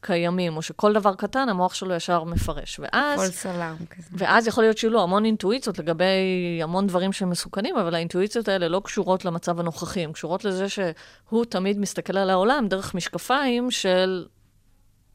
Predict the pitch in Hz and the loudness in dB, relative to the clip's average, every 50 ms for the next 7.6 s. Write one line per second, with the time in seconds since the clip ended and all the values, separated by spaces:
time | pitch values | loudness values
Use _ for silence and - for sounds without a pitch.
0 | _ _ _ _ _ _ _ - - - 170 - 175 170 156 151 - - 165 165 | _ _ _ _ _ _ _ -12 -8 -6 -4 -2 -2 -2 -2 -6 -8 -8 -8 -6
1 | 165 - 170 151 160 156 151 156 151 - - 147 - - - - - - - - | -6 -6 -6 -4 -4 -4 -4 -6 -10 -12 -14 -18 -20 -20 -20 -20 -20 -20 -20 -20
2 | - - - 160 156 151 156 156 - - - - - - - _ - 170 - - | -16 -12 -10 -10 -10 -12 -14 -16 -20 -20 -20 -20 -20 -20 -20 _ -12 -12 -6 0
3 | - 262 294 294 - 185 170 160 165 - 190 185 196 180 185 190 190 202 196 202 | 4 4 4 4 2 -2 -2 -2 -2 -2 -2 -2 -2 -2 2 2 2 2 2 0
4 | 214 208 294 349 392 370 370 349 - - 202 185 165 165 - - - - - 185 | -2 0 0 0 0 -2 -2 -4 -4 -2 -2 0 0 -2 -2 -4 -8 -8 -10 -8
5 | - - - - 185 170 170 160 - - 151 156 165 180 190 202 - 202 185 170 | -8 -8 -6 -4 -4 -6 -6 -8 -10 -10 -8 -6 -4 -2 -2 -2 -2 -2 -2 -2
6 | 165 165 165 160 165 _ _ _ _ _ _ _ _ - 170 160 160 - 180 170 | -2 -2 -4 -6 -8 _ _ _ _ _ _ _ _ -10 -10 -8 -6 -4 -6 -6
7 | - - 180 - - - 262 302 294 269 285 311 | -6 -6 -8 -8 -4 -2 0 0 0 0 -2 -4